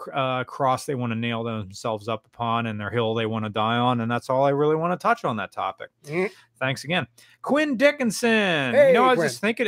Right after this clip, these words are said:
Speaker 1: I think of you every time I see a fire truck.
Speaker 2: <laughs>
Speaker 1: Uh, getting some exhaust work done on my Volvo S eighty soon. What did it need? My,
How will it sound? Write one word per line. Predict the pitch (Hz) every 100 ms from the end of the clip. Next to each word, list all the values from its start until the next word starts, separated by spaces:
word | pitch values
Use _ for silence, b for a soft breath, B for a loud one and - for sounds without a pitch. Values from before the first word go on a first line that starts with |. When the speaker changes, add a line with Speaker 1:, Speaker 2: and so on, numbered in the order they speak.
| 147
Speaker 1:
I | 156
think | 262 277
of | 233
you | 220
every | 214 202
time | 202
I | 196
see | 208
a | 170
fire | 180 170
truck. | - 170 147 - -
Speaker 2:
<laughs> | 143
Speaker 1:
Uh, | 220 208 175 160 196 190
getting | 175 170 254 277
some | - 220
exhaust | 160 180 196 -
work | 190 -
done | 185
on | 180
my | 151
Volvo | 135 170 165 156
S | 156 -
eighty | 151 190
soon. | - 113 92
What | 127
did | 170
it | -
need? | 123 170 107 _ b b
My, | 139 139 139 127